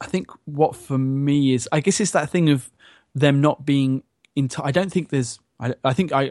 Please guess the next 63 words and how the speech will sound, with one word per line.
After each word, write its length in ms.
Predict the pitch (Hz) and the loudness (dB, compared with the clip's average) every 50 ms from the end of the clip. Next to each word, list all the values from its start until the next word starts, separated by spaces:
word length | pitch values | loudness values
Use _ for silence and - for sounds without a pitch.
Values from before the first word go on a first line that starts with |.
| 123 135 | -2 -2
I 60 | 131 123 | -2 -2
kind 200 | - 180 180 160 | 0 0 2 2
of 60 | 131 | 0
agree 180 | 127 123 143 | 0 0 0
with 140 | 135 123 113 | 0 0 -2
you. 100 | 113 113 | -4 -4
The 80 | 113 120 | -4 -4
shooting, 360 | 120 - 160 135 135 127 120 | -2 -2 -2 -2 -2 -4 -4
s-, 120 | 113 - - | -6 -8 -10
certainly 340 | - - - 185 147 127 120 | -8 -6 -4 -4 -4 -4 -6
in 40 | |
the 60 | 107 98 | -8 -8
first 300 | - - 143 135 127 - | -2 0 2 2 2 0
one, 100 | 131 127 | -2 -4
isn't 220 | 127 117 120 120 | -4 -4 -4 -6
great. 340 | 117 - 127 117 113 113 - _ - - - - - - - - - | -4 -2 -2 -2 -2 -4 -6 _ -18 -20 -20 -20 -20 -20 -10 -4 -4
And 100 | 139 - | -2 0
for 80 | 151 | 0
me, 200 | 147 165 202 214 | 0 2 2 2
I 40 | 196 | 2
think 180 | 170 - 185 147 | 2 0 -2 -2
that 60 | 131 | 0
when 140 | 127 135 135 | 0 2 2
the 140 | 131 127 120 | 2 0 0
series 400 | - - 143 135 131 123 - - | 0 0 2 2 2 2 2 2
really 160 | 135 135 135 | 0 0 0
comes 240 | - 143 139 131 123 | 0 -2 -4 -2 -2
alive 440 | 120 123 123 120 117 110 110 104 | 0 0 0 0 0 0 -2 -4
is 220 | 110 113 127 113 110 | -6 -6 -6 -4 -2
when 200 | 127 127 127 127 | 0 2 2 4
there 140 | 127 123 123 | 4 4 4
are 40 | 127 | 4
moments 440 | 135 143 143 156 151 143 143 143 - | 4 6 6 4 4 2 0 -2 0
that 100 | - 127 | 2 2
I 100 | 139 139 | 2 2
can't 300 | 131 - - 143 135 143 | 2 0 0 0 0 0
quite 240 | - - 139 127 - | 0 0 0 0 0
believe 280 | - 135 139 131 120 | 0 0 0 0 0
that 80 | 120 123 | 0 0
I 80 | 120 131 | 0 2
am 200 | 127 131 131 127 | 2 2 0 0
controlling. 520 | - 120 107 - 113 104 101 92 92 92 - | -4 -6 -10 -8 -8 -10 -10 -10 -14 -16 -8
Like, 320 | - 131 123 123 127 - | -2 -2 -2 -2 -2 -4
when 140 | - 131 131 | -4 -2 0
I'm 180 | 127 127 127 127 | 0 0 0 0
like, 300 | 127 123 120 120 - - | 0 0 0 -2 -6 -12
"Fuck, 480 | - - - - - 185 170 - - | -20 -20 -10 -2 2 2 2 2 2
I'm, 160 | 147 143 139 - - | 0 0 0 0 2
I'm 280 | 147 165 190 180 143 123 - - | 2 4 4 2 0 -2 -2 0
gonna 180 | 151 139 135 | 2 2 2
do 180 | 127 139 135 123 | 2 2 2 0
this." 220 | 107 95 98 - | 0 -4 -8 -8
Am 80 | 120 117 | -8 -6
I, 100 | 117 131 | -4 -4
like, 200 | 131 135 131 - | -4 -4 -6 -4
so, 260 | - 135 131 131 123 120 - - - - - - _ - | -2 -2 0 0 -2 -4 -8 -18 -20 -20 -20 -20 _ 0
uh, 260 | - 127 127 123 - - _ | 2 2 4 2 0 -2 _
I 160 | - 139 131 131 | 0 0 0 0
think 200 | - 151 139 139 | 0 -4 -4 -4
the 100 | 135 127 | -6 -6
train 380 | - - - 143 139 139 131 | -4 -2 0 0 2 2 0
level 420 | 123 117 107 113 110 107 110 110 - | -2 -4 -4 -6 -8 -10 -10 -10 -10
in, 400 | - 135 120 117 113 110 107 110 | -8 -6 -6 -4 -6 -6 -8 -10